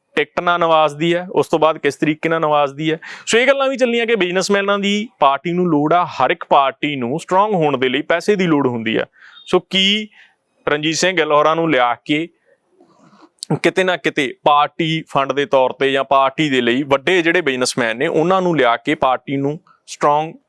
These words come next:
ਕਰਨ ਦੇ ਲਈ ਅਜਿਹਾ ਕੀਤਾ ਗਿਆ, under pressure ਅਸਤੀਫਾ ਦਵਾਇਆ ਗਿਆ ਅਨਮੋਲ ਗਗਨ ਮਾਨ ਹੋਰਾਂ ਤੋਂ, ਜਾਂ ਫਿਰ ਅਨਮੋਲ ਗਗਨ ਮਾਨ ਨਾਖੁਸ਼ੀ ਇੰਨੇ ਸੀ ਕਿ ਉਹਨਾਂ ਦੇ ਕੰਮ ਨਹੀਂ ਸੀ ਹੋ ਰਹੇ, ਉਹਨਾਂ ਦੀ ਕੋਈ ਗੱਲ ਨਹੀਂ ਸੀ ਸੁਣ ਰਿਹਾ,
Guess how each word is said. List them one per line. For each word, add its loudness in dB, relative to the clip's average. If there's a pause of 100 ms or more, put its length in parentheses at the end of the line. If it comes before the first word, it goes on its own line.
ਕਰਨ 0
ਦੇ 2
ਲਈ 2
ਅਜਿਹਾ 2
ਕੀਤਾ -4
ਗਿਆ, -2
under -2
pressure 0
ਅਸਤੀਫਾ 0
ਦਵਾਇਆ 0
ਗਿਆ -2
ਅਨਮੋਲ 0
ਗਗਨ -2
ਮਾਨ 0
ਹੋਰਾਂ 0
ਤੋਂ, -2 (420)
ਜਾਂ 0
ਫਿਰ -2 (100)
ਅਨਮੋਲ 2
ਗਗਨ -2
ਮਾਨ 0 (220)
ਨਾਖੁਸ਼ੀ 2
ਇੰਨੇ 0
ਸੀ -4
ਕਿ -2
ਉਹਨਾਂ 2
ਦੇ 2
ਕੰਮ 0
ਨਹੀਂ -2
ਸੀ -2
ਹੋ 4
ਰਹੇ, 2 (380)
ਉਹਨਾਂ 2
ਦੀ 0
ਕੋਈ -2
ਗੱਲ 2
ਨਹੀਂ 0
ਸੀ 0
ਸੁਣ 0
ਰਿਹਾ, 0